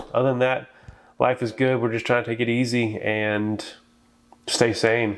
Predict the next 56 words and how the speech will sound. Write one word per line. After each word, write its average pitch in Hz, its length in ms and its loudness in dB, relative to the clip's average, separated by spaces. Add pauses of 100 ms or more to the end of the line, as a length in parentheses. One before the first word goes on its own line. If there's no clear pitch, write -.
(100)
You 117 140 2
guys 120 200 4
stay 110 180 0
sane 117 200 0
out 113 120 0
there 113 120 2
too. 120 220 0
Stay 110 220 -2
safe. 120 560 0 (560)
Uh, 107 240 4
let 123 100 4
me 135 80 2
know 131 140 4
in 123 60 2
the 120 60 -2
comments 123 720 0
what 120 300 4
it 139 100 -2
is, 135 560 0 (440)
uh, 113 420 4
that 113 160 2
you 156 160 4
find 135 720 0
to 117 80 0
take 131 220 0
the 123 80 2
longest 127 580 0
in 123 180 2
your 139 460 2
edits. - 560 0
What, 131 260 2
what 156 320 2
is 151 160 2
it, 147 160 0 (320)
you 147 80 4
know, 139 160 6
what 147 160 6
is 127 120 0
that 131 140 4
eighty 123 240 0
percent 117 360 -2
of 104 100 -2
your 117 140 0
time? 101 340 -6
Where 120 140 2
is 110 80 0
that - 160 -2
coming 101 200 -6
from? 101 220 0
Is 98 140 0
it - 180 -4 (400)
dealing 117 320 4
with 113 140 0
clients? 123 720 0
Is 107 300 2
it 107 280 0